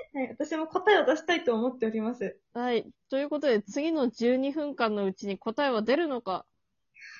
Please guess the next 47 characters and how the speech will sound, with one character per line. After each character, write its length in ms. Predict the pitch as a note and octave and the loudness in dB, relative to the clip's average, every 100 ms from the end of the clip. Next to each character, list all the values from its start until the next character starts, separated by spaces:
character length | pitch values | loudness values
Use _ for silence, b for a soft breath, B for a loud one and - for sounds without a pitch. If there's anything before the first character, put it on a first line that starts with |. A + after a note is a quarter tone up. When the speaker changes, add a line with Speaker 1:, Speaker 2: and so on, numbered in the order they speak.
| B - | B -2
Speaker 1:
楽 220 | A3+ B3+ | 0 2
し 140 | C4 | 0
み 120 | A#3+ | 0
で 140 | G#3+ A3+ | 0 -2
す 140 | - | -4
ね。 280 | F#3+ F#3+ G3 F#3+ | -6 -6 -8 -6
見 140 | G3 | -2
も 160 | G#3 A3 | 0 0
の 120 | A3 | 0
と 140 | A3 | -4
な 140 | G#3 A3+ | -4 -4
っ 140 | A3+ | -6
て 100 | G3+ | -10
お 20 | |
り 120 | G3+ G3+ | -8 -8
ま 180 | G3+ | -8
す。 60 | - _ _ _ _ _ _ | -12 _ _ _ _ _ _
ぜ 60 | A3 | -6
ひ、 40 | |
あ 80 | G3 | -2
の、 200 | G3 F#3+ | -2 -2
悩 320 | G3 A3 A#3+ | 0 2 2
ん 120 | A3 | 2
で 80 | G3 | -2
い 140 | F#3 F#3 | -4 -4
る 360 | F#3 F#3 - G#3 | -4 -4 -8 -12
オ 60 | |
タ 200 | G3 G3 | -8 -10
ク 160 | G3 G3 | -6 -4
の 140 | G3 | -4
私 500 | G3 G3 F#3+ - - | -4 -8 -12 -12 -12
を 100 | F#3+ | -10
応 200 | G3+ G3+ G3 | -6 -6 -4
援 100 | G3 | -6
し 80 | |
て 80 | - | -8
い 60 | G3+ | -12
た 80 | G3+ | -8
だ 120 | G3 | -8
け 120 | G3 | -6
れ 100 | F#3+ | -8
ば 120 | G3 | -8
と 140 | G3 G3 | -12 -12
思 140 | G3+ | -12
い 80 | G3+ | -10
ま 160 | G3+ | -12
す。 120 | G3+ | -14